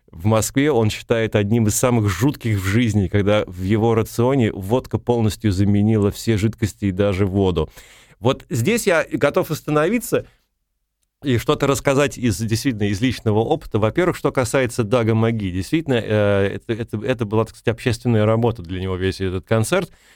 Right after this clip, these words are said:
Вот, но несмотря <laughs> на, несмотря на это, за кулисами, простите меня, и алкоголь был, и все остальное было. Я никогда не забуду, когда мы в очередной раз, у нас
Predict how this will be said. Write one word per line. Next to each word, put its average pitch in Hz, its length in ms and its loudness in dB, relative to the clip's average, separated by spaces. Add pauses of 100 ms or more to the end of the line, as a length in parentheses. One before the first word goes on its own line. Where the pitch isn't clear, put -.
(280)
Вот, 110 260 0
но 113 80 2
несмотря 123 640 0
<laughs> - 40 -4
на, 175 320 0 (300)
несмотря 175 680 0
на 165 120 2
это, 151 480 0
за 120 180 0
кулисами, 139 560 0
простите 113 580 -2
меня, 104 360 0 (520)
и 233 240 2
алкоголь 170 800 2
был, 120 420 -2 (300)
и 214 320 -4
все 208 300 2
остальное 151 760 4
было. 113 280 0
Я 139 200 2
никогда 160 320 2
не 156 80 0
забуду, 135 380 0
когда 120 180 2
мы 120 120 2
в 107 60 -2
очередной 120 460 2
раз, 117 280 0
у - 20 0
нас 120 240 0